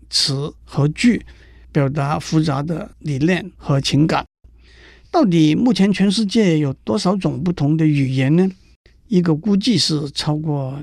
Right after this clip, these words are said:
六千多种。旧约圣经创世纪十一章里头有这么一个故事。当初世界上的人都是讲一种共同的语言的，他们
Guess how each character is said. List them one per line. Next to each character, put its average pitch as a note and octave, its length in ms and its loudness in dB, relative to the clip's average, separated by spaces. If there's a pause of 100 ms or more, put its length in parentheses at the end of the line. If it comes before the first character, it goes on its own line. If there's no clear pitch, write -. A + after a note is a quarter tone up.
六 E3 140 4
千 C#3+ 220 0
多 D#3+ 140 -2
种。 D#3 240 -8 (880)
旧 G#3+ 180 0
约 F#3+ 200 2
圣 F#3+ 260 0
经 F#3 400 0 (160)
创 G#3+ 220 2
世 E3 180 0
纪 D#3+ 220 2
十 C#3+ 200 0
一 D3+ 160 4
章 F3 240 -2
里 C3 120 -8
头 - 280 -8 (200)
有 C#3 120 -2
这 C#3+ 160 -2
么 C3+ 160 4
一 C3+ 120 -2
个 D3+ 100 -2
故 D3+ 240 -4
事。 - 260 -6 (880)
当 F#3 200 0
初 G3 260 -6
世 - 180 -6
界 F#3+ 160 0
上 E3 220 0
的 C#3 100 -4
人 C3+ 360 -2 (500)
都 G3+ 100 0
是 F#3+ 160 0
讲 D3+ 380 -2
一 G3 140 -2
种 C#3+ 340 -4
共 F#3 180 4
同 D3 220 2
的 D#3 80 4
语 C#3+ 280 -2
言 C3+ 220 0
的， - 200 -6 (520)
他 D#3+ 140 -4
们 C#3+ 480 0